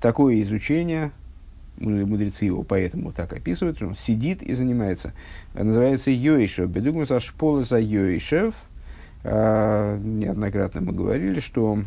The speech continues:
э, ну, физическое тело дает нам повод для с-, понимания,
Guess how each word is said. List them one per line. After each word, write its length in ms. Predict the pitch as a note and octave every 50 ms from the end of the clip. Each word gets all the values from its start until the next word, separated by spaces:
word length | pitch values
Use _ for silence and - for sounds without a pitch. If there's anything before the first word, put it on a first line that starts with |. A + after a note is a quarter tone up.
| - - - - - - - - - - - - - - - - - - - - - - -
э, 340 | G2+ G#2 G2+ G2+ G2 F#2 E2+ -
ну, 160 | B2 B2 A2+
физическое 540 | G2+ - G#2 A2 A2 G2 - - G2 F#2 F#2
тело 260 | - D3+ D#3 D3 B2
дает 300 | G#2+ G2 G2+ G#2+ G#2 -
нам 200 | A2+ G2+ G2 F#2+ - - - - - - - - - -
повод 380 | - C3 A#2+ G#2 G2 F2+ - - -
для 640 | E2 F#2+ G2+ G#2 G#2 G2+ G2+ G2 G2 G2 G2 G2
с-, 100 | F#2+ - - D#2+ C#3 - - - -
понимания, 640 | A2 G#2+ A2 A2+ A#2 A2+ G#2 F#2+ F#2 F2+ F2+ F2+